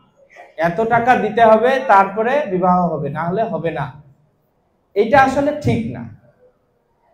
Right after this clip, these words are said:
কিন্তু যিনি কন্যার পিতা, তিনি মনে মনে অবশ্যই স্থির করেন যে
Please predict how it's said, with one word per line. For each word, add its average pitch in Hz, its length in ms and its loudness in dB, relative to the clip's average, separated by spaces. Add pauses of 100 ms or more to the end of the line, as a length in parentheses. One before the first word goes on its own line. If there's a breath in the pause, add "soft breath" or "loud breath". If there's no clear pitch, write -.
(180)
কিন্তু 285 340 -2
যিনি 269 280 0
কন্যার 240 540 2
পিতা, 190 600 2
তিনি 277 220 -2
মনে 240 240 2
মনে 269 220 -2
অবশ্যই 233 460 2
স্থির - 380 -4
করেন 139 240 0 (1120)
যে 185 280 2